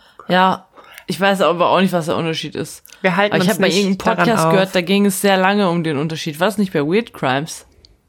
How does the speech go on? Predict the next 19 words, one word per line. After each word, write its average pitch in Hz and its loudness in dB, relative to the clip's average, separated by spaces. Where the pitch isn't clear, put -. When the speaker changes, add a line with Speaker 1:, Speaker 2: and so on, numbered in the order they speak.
Speaker 2:
Weiß 202 2
ich 190 0
nicht. 196 0
Speaker 1:
Doch, 190 2
es 156 -12
gab 202 2
mal 208 2
eine 202 0
Folge 208 0
bei 190 0
Weird 196 0
Crimes, 151 -4
da 165 -6
ging 170 -4
es 185 -6
um 170 -6
Kajaks 196 0
und 185 -4
Kanus. 160 -2